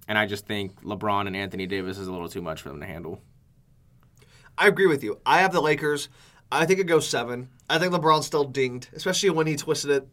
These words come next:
Speaker 1: Mm-hmm.
Speaker 2: Sunday in New Orleans. Um, A D, I, he's looked better as of late, but A D's liable to have twenty-eight and fourteen and then have five and five.
Speaker 1: Yeah.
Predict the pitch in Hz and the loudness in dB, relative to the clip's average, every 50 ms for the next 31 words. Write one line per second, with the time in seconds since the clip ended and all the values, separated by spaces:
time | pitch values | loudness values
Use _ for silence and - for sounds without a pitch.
0 | - - - - 107 113 110 101 98 - - 135 131 131 139 135 131 135 131 127 | -20 -14 -10 -10 -8 -6 -6 -6 -6 -4 -4 -4 -2 0 2 2 2 0 -2 -4
1 | 135 135 139 135 131 127 120 120 117 117 110 113 117 - - - - - - - | -4 -2 0 2 2 2 2 0 -2 -6 -8 -10 -12 -14 -16 -20 -20 -20 -20 -20
2 | - _ - 131 135 127 120 131 - 160 185 190 160 147 170 170 180 196 196 185 | -10 _ 2 2 2 2 0 0 4 4 4 6 4 2 0 2 2 0 0 -2
3 | - _ _ _ _ - 139 151 131 135 156 147 147 135 165 196 208 175 139 147 | -6 _ _ _ _ 2 2 2 2 2 -2 -2 -4 -4 -2 0 0 0 -2 0
4 | 170 185 220 214 214 - 147 147 139 131 127 156 156 170 196 196 - 147 151 139 | 2 2 2 2 0 -10 -14 -12 -12 -4 0 0 2 4 2 2 2 0 0 0
5 | 147 127 120 123 131 170 208 196 - 160 147 131 - - - - - - - - | -4 -6 -4 0 2 2 2 0 0 -2 -2 -2 -2 -4 -14 -20 -20 -20 -20 -20
6 | _ - - 151 175 185 214 208 185 170 185 180 180 170 160 180 - 165 143 143 | _ -4 0 0 2 2 2 0 0 2 4 4 4 4 2 0 0 0 0 2
7 | 151 139 139 135 135 131 - - - - _ - - - 143 151 170 170 160 165 | 2 2 2 2 0 -2 -6 -12 -18 -16 _ -14 -8 -4 -4 -2 2 4 4 4
8 | 185 175 151 147 131 - 156 160 147 143 - - 151 160 185 220 277 - - - | 4 2 -4 -8 -6 0 0 0 0 0 -2 -6 -6 -6 -6 -8 -10 -14 -20 -20
9 | - _ - 143 147 151 143 143 143 139 135 - - - 131 131 143 135 135 139 | -20 _ -4 -2 -2 0 2 2 2 0 0 -4 -4 0 2 2 2 2 0 -4
10 | 131 131 104 101 90 69 - - - _ - 101 90 - | -4 -4 -4 -4 -6 -8 -10 -16 -18 _ -6 -6 -6 -6